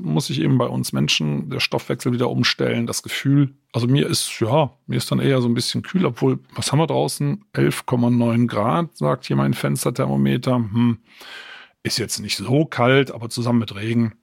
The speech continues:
ist es jetzt im Moment drin mal ganz gemütlich. Also ich bin sehr, sehr gerne draußen, wie ihr wisst, aber <laughs> ab und zu sitze ich auch gerne mal hier an meinem Schreibtisch.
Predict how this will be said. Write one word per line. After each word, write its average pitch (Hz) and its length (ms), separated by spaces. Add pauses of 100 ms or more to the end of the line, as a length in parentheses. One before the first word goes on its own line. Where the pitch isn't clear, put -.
(260)
ist 233 140
es 135 140
jetzt 123 160
im 131 100
Moment 110 380
drin 117 160
mal 98 380
ganz 151 300
gemütlich. - 500 (300)
Also 127 320 (100)
ich - 140
bin 107 140
sehr, 151 180
sehr 151 100
gerne 123 220
draußen, 117 320
wie 113 80
ihr 107 140
wisst, 117 200
aber 117 300 (160)
<laughs> - 140
ab - 220
und 127 140
zu - 260 (120)
sitze - 360
ich - 120
auch - 160
gerne 117 240
mal 120 140
hier 123 180
an - 140
meinem 120 220
Schreibtisch. - 580